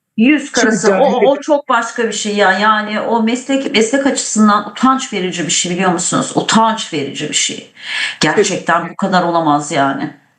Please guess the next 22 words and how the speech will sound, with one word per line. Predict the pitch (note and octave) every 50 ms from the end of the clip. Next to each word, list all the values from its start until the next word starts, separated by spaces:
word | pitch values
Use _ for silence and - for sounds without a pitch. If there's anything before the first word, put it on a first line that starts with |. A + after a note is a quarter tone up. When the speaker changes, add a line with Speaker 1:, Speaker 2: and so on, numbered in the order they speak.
| _ _ -
Speaker 2:
Cahilliği | - D#3 E3 F3 E3+ F3 G3 G3 G3+ G#3+ G3+ -
arıyoruz | F3 F#3+ G#3 C4 D#4 D#4+ B3+ - -
ya, | D3 C3
şimdi | - - D#3 D#3 -
aşağıda | - D3+ - - - F3 E3+ F3
aramayalım, | F#3 G#3 C4+ C#4 E4 D#4+ C4+ A3+ G3+
biraz | F3+ F#3 F3+ E3+
da | F3
yukarıya | F3 F3 F3 F3 F#3 G#3 A#3+ A#3+
bakalım. | A3 G#3+ - E3 C#3+ A#2+ A#2 - _ _ _ _ _ _ _ -
Ben | D#3+ E3
Speaker 1:
Evet. | F#3 G3
Speaker 2:
diyorum | G#3 B3+ B3+ A3 F#3+ F3
bunca, | E3 E3+ G3 A#3+ B3 A#3+ A3+ A3 G#3 F3+ C#3 - _ _ _ _ _ -
bir, | E3 D#3+ -
biraz | F3+ F#3 F#3+ F#3 G3
önce | G3+ G3 F#3+ F#3
saydığımız | - - F#3 F3+ E3+ F3 F#3 F3+ F3 D#3+ - -
ekonomiden | - E3 - - E3 E3+ E3+ E3+ D#3+ F3+ E3+ E3 -
eğitime, | - C#3+ D3 D3+ D3 D3 - E3+ E3 E3 D3 A#2 A#2 - _ _ -
sağlıktan | - - - - C#3+ D3+ E3 E3+ F3 E3+ - - - F3 E3+ E3 -
tarıma, | - - C#3+ D3+ F3 F#3+ F3+ F3 C#3+ G#2+ - -